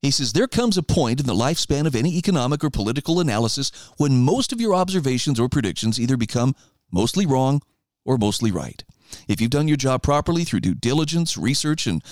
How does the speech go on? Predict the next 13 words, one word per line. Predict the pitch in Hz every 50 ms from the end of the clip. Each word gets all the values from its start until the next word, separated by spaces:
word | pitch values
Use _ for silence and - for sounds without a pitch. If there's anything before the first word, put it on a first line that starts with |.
| - - -
applied | 107 - 117 123 135 160 151 -
practical, | 131 131 135 - - 147 117 113 110 120 120 -
practical | - - 151 165 - - 139 - 135 -
insight, | - 175 196 - - - 73 78 69 - - - _ _ _ _ _ - _
then | - 143 147
you'll | 170 233
be | 160 226 220
in | 226
a | 214 -
position | 180 170 - 208 208 - 185
to | 160
point | - - 185 180 170
out | 170 165 -